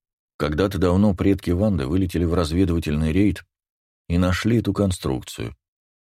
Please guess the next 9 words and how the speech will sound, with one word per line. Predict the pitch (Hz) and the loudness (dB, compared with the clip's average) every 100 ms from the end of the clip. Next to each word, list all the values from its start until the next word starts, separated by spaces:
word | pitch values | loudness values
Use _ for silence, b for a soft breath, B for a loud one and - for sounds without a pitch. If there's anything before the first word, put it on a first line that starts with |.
| _ _ _ _ - | _ _ _ _ -10
Ничего | 67 - 78 95 | -8 -4 0 2
живого | 85 90 82 82 | 2 2 2 2
вокруг | 85 101 85 | 0 0 -2
не | 85 92 | 0 0
было, | - 60 | -2 -6
только | - 65 - - | -6 -6 -6 -2
этот | 101 98 80 | -2 0 0
древний | 78 90 90 85 | 0 2 2 2
механизм. | 85 85 78 65 - | 0 0 -2 -4 -8